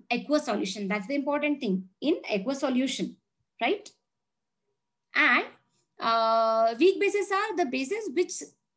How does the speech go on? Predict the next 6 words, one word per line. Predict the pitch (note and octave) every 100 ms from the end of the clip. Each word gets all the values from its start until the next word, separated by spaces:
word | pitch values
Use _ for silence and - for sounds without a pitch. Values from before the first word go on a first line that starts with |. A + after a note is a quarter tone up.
| _
cannot | - E4 E4+ B4+
dissociate | D#4+ D4 E4+ E4+ E4
completely, | B3+ B3 B3+ D4+ B3
but | D#4 C4+
dissociate | B3+ D4+ D#4+ F4 -
partially | B3 B3 D4+ G4+ G4+ A#3